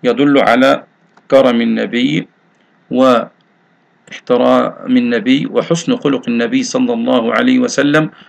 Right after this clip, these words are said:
وبعده عن القول الفاحش والقول البذيء. سوف نحاول أن نحل هذا السؤال في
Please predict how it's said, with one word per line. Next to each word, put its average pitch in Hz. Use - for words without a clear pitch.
وبعده 120
عن 123
القول 117
الفاحش 113
والقول 113
البذيء. 113
سوف 165
نحاول 127
أن 117
نحل 127
هذا 110
السؤال 120
في 127